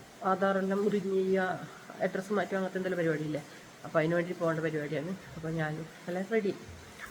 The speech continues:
അപ്പോൾ ഇതിനടുത്ത് തന്നെ ഉണ്ടെന്നാണ് പറഞ്ഞത്. ഇവിടെ അടുത്തുള്ള വെൺകുളത്ത് അതിൽ പോയപ്പോൾ അവിടെ പറ്റൂല, അതിന് വേറെ സെൻറ്ററിൽ പോകണമെന്ന് പറഞ്ഞു. അങ്ങനെ നമ്മൾ മൂന്ന് നേരത്തിനുള്ള അക്ഷയയിലേക്ക് പോകേണ്ട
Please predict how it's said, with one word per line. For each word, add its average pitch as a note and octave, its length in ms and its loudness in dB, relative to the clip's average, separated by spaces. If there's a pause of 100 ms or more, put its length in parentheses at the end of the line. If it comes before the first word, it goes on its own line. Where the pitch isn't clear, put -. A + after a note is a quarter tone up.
(260)
അപ്പോൾ F#3 180 0
ഇതിനടുത്ത് F3+ 320 2
തന്നെ F#3+ 180 4
ഉണ്ടെന്നാണ് E3+ 300 4
പറഞ്ഞത്. C#3+ 280 -4 (880)
ഇവിടെ F#3 180 2
അടുത്തുള്ള F3 320 2
വെൺകുളത്ത് F#3+ 400 2
അതിൽ G3+ 180 2
പോയപ്പോൾ F#3 260 0
അവിടെ F3 280 0
പറ്റൂല, E3 360 -2 (580)
അതിന് F3 200 2
വേറെ F3 220 6
സെൻറ്ററിൽ D#3+ 320 2
പോകണമെന്ന് D3 260 0
പറഞ്ഞു. D#3 220 2 (260)
അങ്ങനെ F3+ 240 0
നമ്മൾ F3 160 0 (1160)
മൂന്ന് G3+ 200 8
നേരത്തിനുള്ള F3 460 6 (380)
അക്ഷയയിലേക്ക് F3+ 560 2
പോകേണ്ട D#3+ 220 2